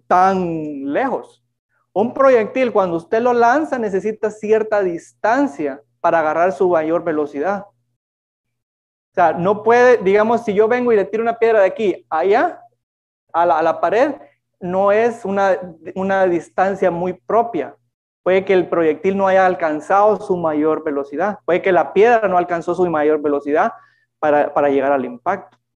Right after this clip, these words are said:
¿Y qué fue lo que hizo David? Él se acercó más y más y más y más. A eso súmenle que qué es lo que estaba haciendo el escudero. Cuando vio que sacó la onda, ¿qué es lo que, qué,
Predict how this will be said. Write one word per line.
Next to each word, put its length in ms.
¿Y 120
qué 120
fue 120
lo 120
que 140
hizo 140
David? 400
Él 160
se 80
acercó 420
más 320
y 60
más 340
y 60
más 260
y 60
más. 280
A 140
eso 160
súmenle 640
que 100
qué 80
es 40
lo 80
que 60
estaba 260
haciendo 240
el 60
escudero. 480
Cuando 260
vio 200
que 100
sacó 260
la 140
onda, 520
¿qué 80
es 40
lo 140
que, 260
qué, 340